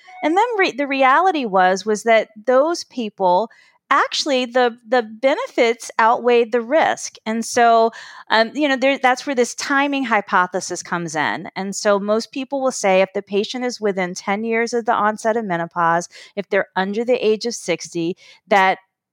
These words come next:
there, it, without having any strong contraindications, that the benefit in patients that are symptomatic, and we'll talk about what those symptoms are for when hormone therapy is recommended, that the benefits outweigh the risk. And so the, the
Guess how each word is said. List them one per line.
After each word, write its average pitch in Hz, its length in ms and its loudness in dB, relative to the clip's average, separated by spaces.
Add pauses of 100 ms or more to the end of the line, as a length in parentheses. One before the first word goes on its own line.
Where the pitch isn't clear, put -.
(320)
there, 202 300 2
it, 190 240 -2
without 214 420 4
having 226 400 0
any 190 140 -4
strong 185 480 -2
contraindications, 208 1300 -6
that 180 200 2
the 196 80 -4
benefit 202 840 0 (320)
in 220 160 -2
patients 240 640 -4
that 220 180 0
are 220 100 2
symptomatic, 208 880 -2
and 190 120 -8
we'll 185 80 -8
talk 190 320 0
about 196 260 2
what 196 160 0
those 214 220 -2
symptoms 220 420 -4
are 175 280 4
for 190 180 -6
when 180 320 0 (240)
hormone 208 340 0
therapy 196 400 0
is 185 140 -4
recommended, 180 680 -2
that 180 160 -2
the 196 140 -2
benefits 190 520 -4
outweigh 170 340 0
the 151 120 -6
risk. - 400 -12 (520)
And 196 140 -4
so 202 200 2
the, 214 200 2
the 208 160 0